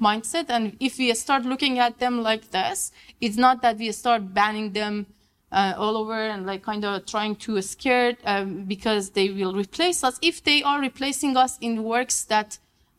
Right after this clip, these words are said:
they are better at, well, we need to let them do that. Like, they have replaced us in farms years ago, and we were not happy at that time, I'm sure.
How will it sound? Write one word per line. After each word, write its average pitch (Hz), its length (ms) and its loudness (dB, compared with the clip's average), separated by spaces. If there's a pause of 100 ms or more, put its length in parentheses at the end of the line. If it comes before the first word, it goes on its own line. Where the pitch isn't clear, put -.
they 240 140 0
are 233 180 6
better 226 260 -4
at, 392 480 -2 (160)
well, 339 440 2
we 339 140 4
need 415 200 -2
to 339 80 0
let 269 280 0
them 269 220 2
do 254 140 0
that. 175 220 2
Like, 214 220 -2
they 269 180 2
have 240 240 2
replaced 240 440 0
us 240 200 2
in 202 140 -6
farms 226 760 2 (340)
years 262 400 2
ago, 196 500 -2 (200)
and 208 220 2
we 262 120 0
were 262 120 2
not 233 240 2
happy 226 300 0
at 202 140 0
that 208 200 -2
time, 208 460 -4
I'm 214 180 2
sure. - 300 -4